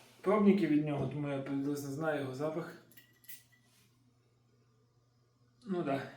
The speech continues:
типовий Aventus Creed. Напевно, це буде моїм улюбленим ароматом.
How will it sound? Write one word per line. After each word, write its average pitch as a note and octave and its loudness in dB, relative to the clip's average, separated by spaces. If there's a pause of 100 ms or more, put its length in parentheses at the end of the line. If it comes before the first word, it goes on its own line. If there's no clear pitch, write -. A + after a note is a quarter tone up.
(160)
типовий D#3 2 (380)
Aventus C#3 -8
Creed. G3 8 (1000)
Напевно, D#3 -4
це - -12
буде D3 0 (680)
моїм D3+ -2 (1800)
улюбленим D3 0
ароматом. C3+ -2